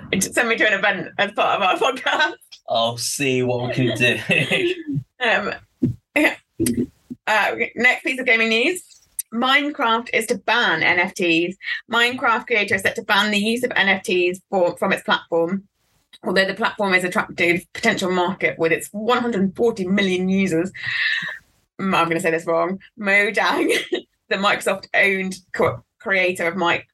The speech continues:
Speaker 1: uh, Minecraft, says that the N F Ts create digital ownership based on exclusion, and that this does not
Speaker 2: Ooh.
Speaker 1: align with Mi-, Minecraft's values that everyone plays together and be creative.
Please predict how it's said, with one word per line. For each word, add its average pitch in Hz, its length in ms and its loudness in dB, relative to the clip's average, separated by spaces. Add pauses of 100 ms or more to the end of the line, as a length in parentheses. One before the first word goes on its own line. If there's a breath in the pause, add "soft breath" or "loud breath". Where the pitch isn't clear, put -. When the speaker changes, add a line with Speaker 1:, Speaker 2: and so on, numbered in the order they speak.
Speaker 1:
uh, 165 120 2
Minecraft, 170 600 0
says 160 260 0
that - 240 2
the 170 120 0
N 175 100 4
F 170 100 -2
Ts 170 300 -2
create 160 320 0
digital 190 360 -2
ownership 170 420 0
based 160 220 2
on 160 120 2
exclusion, 160 840 -2 (460 loud breath)
and 160 140 2
that 156 100 -2
this 180 140 0
does 180 140 -6
not 180 260 2
Speaker 2:
Ooh. 175 60 0
Speaker 1:
align 170 380 0
with 160 260 0
Mi-, 175 220 0 (280)
Minecraft's 170 520 0
values 160 360 0
that - 120 -2
everyone 156 320 0
plays 156 240 0
together 156 280 0
and 160 120 -2
be - 160 -2
creative. 190 640 -2